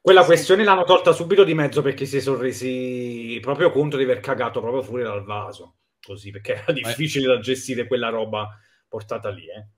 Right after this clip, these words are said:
Speaker 3: Ma il nome
Speaker 2: Sì,
Speaker 3: in
Speaker 2: sì, ma
Speaker 3: codice
Speaker 2: c'era la
Speaker 3: dell'operazione era
Speaker 2: telecronaca di questo supposto militare che andava a prendere, eh, i neonati, le mamme, li portava in salvo fuori Kiev durante i bombardamenti.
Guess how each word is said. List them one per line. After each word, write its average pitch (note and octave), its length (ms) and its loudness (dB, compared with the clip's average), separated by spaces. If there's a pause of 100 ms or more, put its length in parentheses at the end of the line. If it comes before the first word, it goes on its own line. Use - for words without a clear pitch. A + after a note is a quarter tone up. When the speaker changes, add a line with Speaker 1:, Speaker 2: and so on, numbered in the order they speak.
(160)
Speaker 3:
Ma A#2 100 -10
il A2+ 100 -4
nome B2 260 4
Speaker 2:
Sì, B2 100 0
Speaker 3:
in D4+ 60 -2
Speaker 2:
sì, - 40 2
ma C#3+ 120 2
Speaker 3:
codice D3+ 260 0
Speaker 2:
c'era D3+ 140 2
la - 80 2
Speaker 3:
dell'operazione F#3+ 560 2
era A#2 100 0
Speaker 2:
telecronaca G#3 760 2
di E3+ 180 -10
questo F#3+ 480 -4
supposto F#3+ 1200 -2
militare F3+ 680 -2
che F3+ 120 -12
andava E3 360 -4
a D3+ 80 -8
prendere, E3 840 -4 (340)
eh, D3 400 0
i E3+ 40 -6
neonati, E3 580 -4
le D#3 160 -8
mamme, F3 400 -4
li D#3 100 -10
portava D#3 480 -4
in D3 120 -8
salvo D#3+ 560 -2
fuori C#3 340 -4
Kiev D3 440 -6
durante C#3 500 -4
i C3+ 40 -14
bombardamenti. B2+ 1040 -6